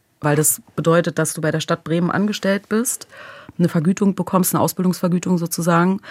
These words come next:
Die war zwar klein, aber immerhin musste ich nicht einen neuen Studienkredit oder ein bafög aufnehmen. Das wäre überhaupt nicht möglich gewesen.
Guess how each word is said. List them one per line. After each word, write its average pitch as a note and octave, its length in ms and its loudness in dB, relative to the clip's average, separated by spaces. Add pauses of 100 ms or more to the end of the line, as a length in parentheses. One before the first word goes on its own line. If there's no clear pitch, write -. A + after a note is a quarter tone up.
(260)
Die D#3 100 0
war D#3+ 140 4
zwar D#3+ 220 -2
klein, F#3 540 2 (340)
aber E3 520 2 (200)
immerhin F3 280 4
musste E3+ 260 0
ich E3+ 80 -4
nicht E3+ 160 0
einen E3+ 80 2
neuen D#3+ 200 0
Studienkredit E3 680 -2
oder D#3 100 -2
ein D3+ 80 0
bafög D3 340 -2
aufnehmen. D#3 420 0
Das D3 180 -4
wäre C#3+ 160 0
überhaupt C#3+ 420 -6
nicht C#3 160 -2
möglich E3 300 0
gewesen. G3 460 2